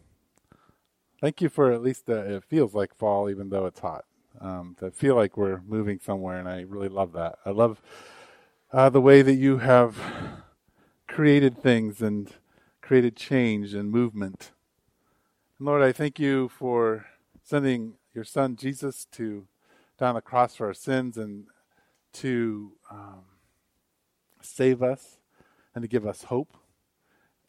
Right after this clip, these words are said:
And today, Jesus, I want to acknowledge, uh,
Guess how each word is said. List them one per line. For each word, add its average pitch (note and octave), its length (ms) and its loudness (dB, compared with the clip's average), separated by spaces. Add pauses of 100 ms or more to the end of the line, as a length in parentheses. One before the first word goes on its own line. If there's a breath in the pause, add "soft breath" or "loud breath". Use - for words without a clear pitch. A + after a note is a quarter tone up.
And A#2 160 -12 (260)
today, D3+ 420 2
Jesus, C3+ 380 -6
I C3+ 120 4
want C3+ 160 -4
to A#2 40 -2
acknowledge, A#2 880 -4 (120)
uh, G2+ 280 -18